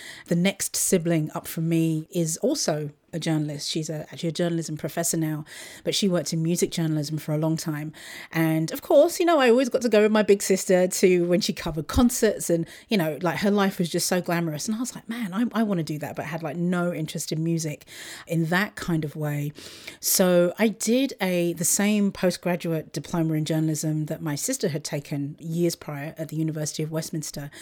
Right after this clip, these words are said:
And my teacher there, Jim Latham, actually was the managing editor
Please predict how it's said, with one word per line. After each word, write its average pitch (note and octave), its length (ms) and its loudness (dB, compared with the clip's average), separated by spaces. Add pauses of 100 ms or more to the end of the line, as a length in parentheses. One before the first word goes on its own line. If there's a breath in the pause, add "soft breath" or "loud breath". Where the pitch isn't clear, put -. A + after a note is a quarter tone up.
(460 loud breath)
And E3 600 4
my D#3+ 480 2
teacher G#3+ 480 -2
there, D#3 400 -6
Jim F3 240 0
Latham, E3 640 -2
actually E3+ 420 -2
was D#3 500 -4
the D3+ 260 -4
managing D#3+ 440 -2
editor D3+ 420 -4